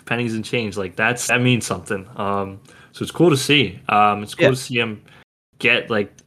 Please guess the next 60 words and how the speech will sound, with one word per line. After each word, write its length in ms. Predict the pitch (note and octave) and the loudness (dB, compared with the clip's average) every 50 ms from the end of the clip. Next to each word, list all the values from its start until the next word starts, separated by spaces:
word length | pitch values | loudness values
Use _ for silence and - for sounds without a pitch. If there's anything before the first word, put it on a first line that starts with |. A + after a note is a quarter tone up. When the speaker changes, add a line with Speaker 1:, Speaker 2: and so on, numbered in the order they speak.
| _ _ - | _ _ -2
Speaker 1:
back 300 | B2 A2+ A2+ A#2 - - | 0 0 0 0 0 -2
into 160 | A#2+ A2 G#2 | -4 -4 -4
the 80 | A2 G#2+ | -8 -8
swing 300 | - - - A2+ A2 G#2+ | -8 -8 -8 -6 -6 -6
of 60 | G#2 | -6
things 260 | - A#2 G#2+ G#2 G2+ | -6 -6 -6 -4 -4
almost, 600 | A2 G#2+ G#2+ G#2 G#2 G#2+ G#2 G2+ G2+ - - - - - - | -4 -4 -4 -4 -6 -6 -6 -6 -8 -8 -12 -16 -16 -16 -14
um, 480 | E3+ F3 F#3+ F#3 D3+ A2 G#2 G2 G2 - | -12 -12 -10 -8 -6 -6 -6 -8 -8 -8
and 100 | - G#2 | -6 -4
it 40 | G#2+ | -2
has 200 | A#2 B2+ C3 A#2+ | 0 0 0 0
me 60 | A#2+ | 0
excited. 420 | A2 - - - B2 B2 F#2 F#2 - - - - - _ _ _ - | 0 0 2 2 4 4 2 0 -6 -16 -20 -20 -20 _ _ _ -2
Um, 220 | - G#2 G2 F#2+ G2+ | 0 0 0 0 0
we 80 | G#2+ | -2
can 140 | G#2+ - C3 | -2 0 2
go 140 | A#2+ C#3 C#3+ | 4 6 6
into 160 | C#3 C3 D3 | 6 4 4
little 180 | C3+ C3+ B2+ B2 | 4 4 4 2
predictions, 520 | - B2 G#2 A#2+ C3 B2+ B2+ - G#2+ G2 | 0 -2 0 0 0 0 0 -4 -8 -8
but 100 | - G#2+ A2 | -6 -6 -2
it 60 | A2 | 0
has 180 | B2 C3 B2+ B2 | 0 0 0 -2
me 60 | A#2+ | -4
excited 280 | A2 - B2 A2 G2 - | -4 -2 -2 -2 -2 -4
for 80 | - - | -10 -8
the 80 | G#2 | -6
rest 240 | A2 A2 - - - | -4 -4 -4 -4 -6
Speaker 2:
Yeah. 80 | F2+ G2 | -6 -6
Speaker 1:
of 40 | F#2+ | -6
the 40 | F#2 | -6
season. 280 | - - G#2+ G#2 - - _ _ _ _ _ _ _ _ _ _ _ _ _ - | -8 -10 -10 -10 -12 -16 _ _ _ _ _ _ _ _ _ _ _ _ _ -4
Speaker 2:
I 80 | - A#2 | -2 -2
don't, 140 | B2 - | 0 0
I 60 | C3+ D3 | 2 2
don't 160 | E3 E3 D#3+ | 2 2 2
think 200 | - F#3 F3 E3 E3 | 0 0 0 2 2
that 200 | D#3+ - - - - | 2 2 0 -2 -4
this 240 | - B2+ D3 C#3+ C#3+ | -2 0 0 2 2
episode 440 | D3+ C3+ C#3 C3+ B2 C#3 C#3+ C#3 C3+ | 0 0 -2 -2 -2 0 0 0 0
is, 280 | B2+ A2+ G2+ - - _ _ _ _ _ _ _ _ _ | -2 -2 -6 -10 -16 _ _ _ _ _ _ _ _ _
uh, 260 | - G2 F#2 F#2 F2+ E2 - - | -4 -2 -2 -2 -2 -4 -8 -10
better 380 | E2+ - A2 G#2+ G#2+ A2 A2 | -2 2 4 4 4 4 2
than, 320 | G2+ G2+ G#2 F#2+ F#2 F#2 F2 _ | 2 0 0 -2 -2 -6 -10 _
like, 200 | - F#2 F2 - | -12 -12 -12 -12
top 280 | - - A2 G#2 - - | -6 -2 -2 -2 -2 -2
Clone 180 | - A2+ G#2+ G#2 | -2 -2 -2 0
Wars 200 | G#2+ G#2+ F#2+ G#2 | 0 0 0 -2
episodes, 540 | G#2 - G#2 - - A2 G#2 G2+ G2+ F#2 | -2 -2 -6 -6 -4 -2 0 0 -2 -2
but 140 | - - A2+ | -2 -2 -2
it, 140 | A#2 A#2 - | -2 0 -2
it 80 | C3+ C3+ | -2 -2
would 180 | C3+ D3+ C#3 | -2 -2 -2
be 140 | C3+ D3 C#3+ | -2 -2 -2
definitely, 580 | A#2+ C3 B2 - B2+ A#2 G#2+ G2+ G2 F#2 - - _ _ _ _ _ _ _ _ _ - | 0 -2 -2 -4 -4 -4 -4 -4 -4 -6 -8 -12 _ _ _ _ _ _ _ _ _ -2
uh, 40 | G#2+ G#2 | 0 2
Speaker 1:
It's 100 | G2 F#3 | 4 4
up 140 | F3+ B2 F#2 G2 | 4 2 2 2
Speaker 2:
very, 200 | A2+ G#2 F#2+ E2+ | 0 0 0 0
Speaker 1:
there. 140 | A2+ - | -4 -10